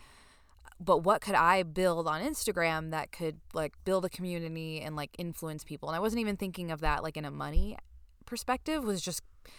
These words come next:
kind of like, I mean, there were a few, like, businessy type ideas along the way, but it was more, like, the Instagram side of it and the challenge behind that social media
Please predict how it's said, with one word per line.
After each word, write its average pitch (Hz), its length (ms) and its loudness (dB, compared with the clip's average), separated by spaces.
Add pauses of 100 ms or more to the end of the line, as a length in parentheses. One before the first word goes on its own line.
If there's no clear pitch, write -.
(140)
kind 208 180 0
of 190 120 0
like, 180 160 4
I - 40 4
mean, 254 140 4
there 269 80 6
were 262 100 10
a 220 80 6
few, 202 200 -4
like, 170 200 2
businessy 170 460 -4
type 160 200 -4
ideas 156 300 -2
along 151 280 -2
the 170 80 -2
way, 220 280 4 (460)
but 226 100 2
it 233 80 8
was 202 160 4
more, 202 360 4
like, 180 200 2
the 170 220 -8
Instagram 165 880 -4
side 160 320 4
of 147 140 -4
it 143 240 -4 (420)
and 165 120 -6
the 156 60 -4
challenge 165 560 0
behind 147 340 -4
that 143 180 -6
social 165 360 -6
media 151 640 -6